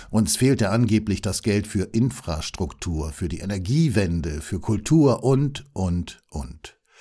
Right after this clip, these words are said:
Für alles fehlte angeblich das Geld, nur für eins nicht, für die Rüstung. Schwarze Null hin, Schuldenbremse her.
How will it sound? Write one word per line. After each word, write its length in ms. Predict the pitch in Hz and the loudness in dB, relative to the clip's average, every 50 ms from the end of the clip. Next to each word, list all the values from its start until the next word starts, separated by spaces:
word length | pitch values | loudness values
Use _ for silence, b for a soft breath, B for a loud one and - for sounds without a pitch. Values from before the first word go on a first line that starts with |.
| B B B B | B B B B
Für 200 | B - 147 131 | B 0 2 2
alles 320 | 123 165 180 170 - - - | 4 4 4 4 2 2 0
fehlte 500 | - 120 120 117 120 117 - 120 117 - | 0 2 4 4 4 2 0 -2 -2 0
angeblich 800 | 92 95 92 101 87 - 80 73 - - 71 78 76 - - - | 0 0 0 0 0 -2 -4 -6 -6 -8 -8 -8 -8 -8 -8 -6
das 240 | 107 104 - - | -4 -4 -4 -4
Geld, 400 | - 90 78 73 69 - - - - | -4 -6 -6 -6 -8 -12 -12 -10 -4
nur 300 | 117 120 117 120 127 131 | 0 2 2 4 2 2
für 400 | 131 - 160 160 151 - - - | -2 -4 -4 -4 -4 -4 -6 -8
eins 420 | 107 82 67 67 - - - - | -6 -6 -6 -6 -4 -4 -4 -4
nicht, 380 | - 69 - - - - - B B B B | -4 -8 -10 -12 -14 -14 -14 B B B B
für 160 | B - 107 - | B -4 -2 2
die 220 | 107 110 107 - - 78 | 2 2 0 0 -4 -6
Rüstung. 600 | 76 - - - - - - - 65 60 60 - | -4 -2 0 0 0 -2 -2 -4 -6 -6 -6 -8
Schwarze 580 | - - - - - - 143 160 - - - 101 | -6 -4 -4 -4 -4 -4 -6 -2 0 0 0 0
Null 300 | 80 90 95 92 92 87 | 0 0 0 0 0 2
hin, 380 | 107 120 127 139 135 117 B B B B B | 4 4 6 6 4 2 B B B B B
Schuldenbremse 760 | - - 104 87 95 101 95 82 73 85 82 85 80 78 80 | -4 -2 0 0 0 0 0 -2 -2 -2 -2 -2 -2 -2 -4
her. 380 | 80 78 101 104 104 98 95 | -4 -2 -2 0 0 -2 -4